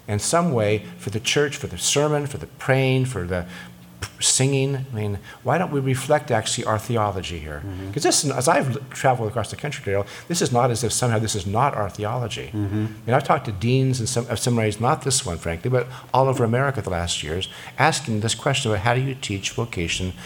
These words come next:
Speaker 1: in your seminary? I've heard these words almost exactly across America.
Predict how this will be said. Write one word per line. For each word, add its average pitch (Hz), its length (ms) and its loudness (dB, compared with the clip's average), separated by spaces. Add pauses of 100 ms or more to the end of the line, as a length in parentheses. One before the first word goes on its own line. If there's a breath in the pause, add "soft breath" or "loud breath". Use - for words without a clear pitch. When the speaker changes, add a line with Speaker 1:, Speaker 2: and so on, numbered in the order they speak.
(180 loud breath)
Speaker 1:
in 95 160 0
your 90 120 0
seminary? 85 560 -2 (380 loud breath)
I've 101 200 4
heard 107 180 2
these 113 180 2
words 104 240 2
almost 101 500 0 (120)
exactly 107 600 0 (100)
across 98 420 -2
America. 104 520 -4